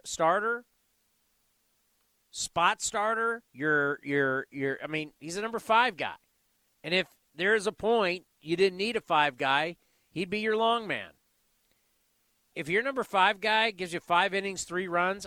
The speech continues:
I don't think you're complaining about that. Unfortunately, that's a, one of the better starts this year. That's a problem. But on a good team,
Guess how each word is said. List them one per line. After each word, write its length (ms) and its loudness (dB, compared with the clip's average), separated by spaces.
I 120 -8
don't 160 -8
think 160 -12
you're 100 -10
complaining 600 -8
about 320 -12
that. 200 -20
Unfortunately, 1040 0
that's 240 0
a, 60 -2
one 160 -2
of 80 -2
the 40 -6
better 280 0
starts 400 0
this 280 -2
year. 440 -6
That's 360 -2
a 40 -12
problem. 520 -2
But 140 2
on 160 4
a 80 0
good 320 0
team, 540 -6